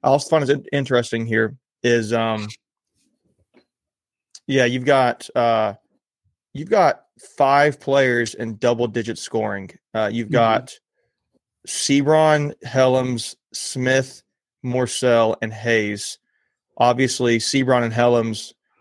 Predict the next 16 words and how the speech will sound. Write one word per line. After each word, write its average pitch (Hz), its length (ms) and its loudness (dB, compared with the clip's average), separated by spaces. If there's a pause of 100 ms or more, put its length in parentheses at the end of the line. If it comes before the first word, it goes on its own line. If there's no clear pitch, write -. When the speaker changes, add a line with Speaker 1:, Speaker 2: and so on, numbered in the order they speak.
Speaker 1:
Sebron's 135 400 0
averaging 120 400 0
twenty 127 320 -2
point 120 280 -4
four 123 340 2
points - 320 -4
per 127 80 -4
game. 120 360 -2
Helms 120 340 2
is 110 100 -6
fifteen 123 400 -4
point 113 260 -6
three. 120 460 0 (920)
And 120 120 -2
then 120 140 4
Morsell 131 720 2